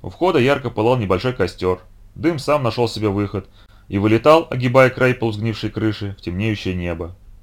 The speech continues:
В дальнем углу лежала куча папоротника, прикрытая овчиной, которая днем в свернутом виде служила седлом.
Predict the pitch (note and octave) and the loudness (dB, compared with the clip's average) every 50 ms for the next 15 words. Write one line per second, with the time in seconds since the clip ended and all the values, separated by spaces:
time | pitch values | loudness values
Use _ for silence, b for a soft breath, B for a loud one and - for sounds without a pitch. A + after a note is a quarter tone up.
0 | b b b b b b F2 G2 B2+ E3+ F#3 F3 E3 D#3+ C3+ D3 E3+ E3+ D#3+ D3 | b b b b b b -2 2 4 4 4 4 0 -2 0 2 2 2 2 2
1 | A#2+ C#3 D3+ D3 C#3 - D3+ C#3+ C#3 C3 - C3+ C3 B2 - A#2 G#2+ - G#2 G2 | 2 2 2 2 2 0 -2 -4 -2 0 2 2 2 2 0 -2 -4 -6 -8 -8
2 | - G2+ F#2+ - - G2 - - C3 B2+ - A2+ G#2+ G2+ F#2+ - - G#2 G2+ G2 | -8 -8 -8 -6 -6 -6 -4 -4 -4 -2 0 0 0 -2 -2 -4 -6 -4 -4 -4
3 | F#2 E2+ F2+ - - - - b b b b b F2 - A2 G#2+ G2+ F2+ F2+ A#2 | -4 -8 -10 -14 -18 -20 -20 b b b b b -4 -2 0 0 0 0 -2 -2
4 | C#3+ D3 C#3+ D3+ - - - - - B2+ B2+ B2 A2 A2+ A2+ A2 G#2+ A2+ A2+ G#2 | -4 -4 -4 -6 -12 -18 -16 -6 -2 0 0 0 0 -2 -4 -4 -2 -2 -2 -2
5 | G#2 G2+ G#2 - F#2 F2+ F#2 G#2+ A2 G2 - F2 E2 F2 F2 F2 F2 F2+ F#2+ | -4 -8 -8 -8 -8 -6 -4 -4 -4 -4 -6 -8 -6 -4 -4 -4 -4 -6 -12